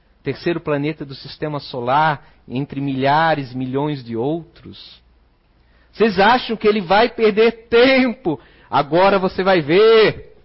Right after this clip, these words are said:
Você vai, eu vou fazer isso acontecer, pirlim pim pim." Você acha que Deus gravita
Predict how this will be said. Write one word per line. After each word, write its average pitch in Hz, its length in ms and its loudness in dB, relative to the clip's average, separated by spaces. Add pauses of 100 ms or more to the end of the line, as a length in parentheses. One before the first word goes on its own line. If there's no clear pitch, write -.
(440)
Você 190 240 -4
vai, 208 240 4
eu 165 180 0
vou 202 200 2
fazer 214 320 2
isso 226 260 0
acontecer, 214 640 0
pirlim 208 380 -4
pim 214 200 -8
pim." 202 560 -4 (1400)
Você 196 260 -4
acha 226 240 0
que 208 160 -8
Deus 190 420 2
gravita 143 1080 -4